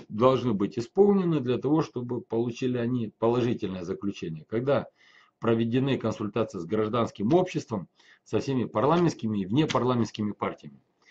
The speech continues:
То, что сегодня четыре партии, которые я назвал, у них сегодня рейтинг составляет девяносто процентов,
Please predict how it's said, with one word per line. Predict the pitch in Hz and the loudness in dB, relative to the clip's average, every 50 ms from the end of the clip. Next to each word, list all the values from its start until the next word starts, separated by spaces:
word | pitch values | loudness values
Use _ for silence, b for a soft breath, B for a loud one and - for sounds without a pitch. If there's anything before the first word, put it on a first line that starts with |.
| b b b _ _ | b b b _ _
То, | 165 196 | 4 4
что | 202 - - 196 | 4 6 4 2
сегодня | 185 - - 196 196 208 202 175 123 123 95 82 80 - _ _ _ _ | 2 2 0 2 4 6 6 6 6 4 0 -4 -8 -14 _ _ _ _
четыре | - - 156 - 190 190 175 170 | -2 -2 0 2 6 6 6 8
партии, | - 170 160 143 - - 127 | 8 8 6 6 6 2 -2
которые | - - 123 123 127 127 131 131 | -2 -2 -2 -2 0 0 0 0
я | 127 | 0
назвал, | 135 131 123 123 131 - - 117 - - _ _ _ _ | 0 -2 -2 -2 -2 -2 -2 -4 -6 -6 _ _ _ _
у | 110 131 | -2 2
них | 156 160 151 - | 2 2 2 2
сегодня | - 131 131 131 131 | 0 -2 0 2 2
рейтинг | 131 143 123 - - 104 - | 4 2 2 2 -2 -8 -8
составляет | - 113 104 - - 123 123 123 110 101 101 | -8 -8 -8 -6 -4 -2 -2 0 0 0 -2
девяносто | 113 117 131 123 110 - - 117 113 | -2 -2 0 0 -2 -2 -4 -6 -6
процентов, | - 226 226 - 269 262 262 - 220 - | -6 -8 -2 0 0 0 2 0 -2 -2